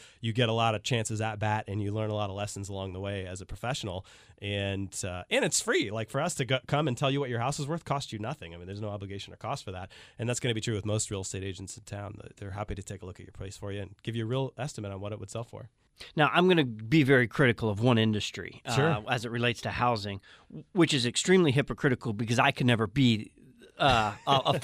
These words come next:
Speaker 2: a house flipper.
Speaker 1: <laughs> Yeah.
Speaker 2: I can't do something cheap
Speaker 1: Yeah, yeah,
Speaker 2: and
Speaker 1: right,
Speaker 2: to
Speaker 1: right.
Speaker 2: make a profit and flip it and make, you know, you've got to be able to sacrifice and cut in somewhere, and that's not necessarily a bad thing. Um,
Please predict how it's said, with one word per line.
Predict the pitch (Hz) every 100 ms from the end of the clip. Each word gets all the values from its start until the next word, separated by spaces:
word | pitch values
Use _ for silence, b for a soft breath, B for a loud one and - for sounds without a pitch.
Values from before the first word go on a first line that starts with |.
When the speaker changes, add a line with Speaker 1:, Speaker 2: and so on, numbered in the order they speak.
| -
Speaker 2:
a |
house | 135 135 117 -
flipper. | 117 - 101 - 220
Speaker 1:
<laughs> | - -
Yeah. | 110
Speaker 2:
I | 147
can't | - 170 147 143
do | 110 131 127
something | - 123 104 117 101
cheap | - 110 95 - _ B
Speaker 1:
Yeah, | 117
yeah, | 110
Speaker 2:
and | 147 131
Speaker 1:
right, | 113
Speaker 2:
to | 127
Speaker 1:
right. | 117 113 135
Speaker 2:
make | 147 147
a |
profit | 131 147 160 127
and | 110
flip | - 135 120
it | 127 120 _ - 160
and | 120
make, | 120 117
you | 139
know, | 113
you've | 113 117 104
got | 127 123
to | 131
be | 120 117
able | 113 117
to | - 120 107 104 98 B B B B
sacrifice | - 139 127 135 - 123 -
and | 117
cut | - 131
in | 117 101
somewhere, | - 165 165 104 107 123 b b b
and | 170
that's | 196 190
not | 190 160
necessarily | 151 - - 143 113 104
a | 90
bad | 110 113 127
thing. | 165 160 175 -
Um, | 120 107 107 104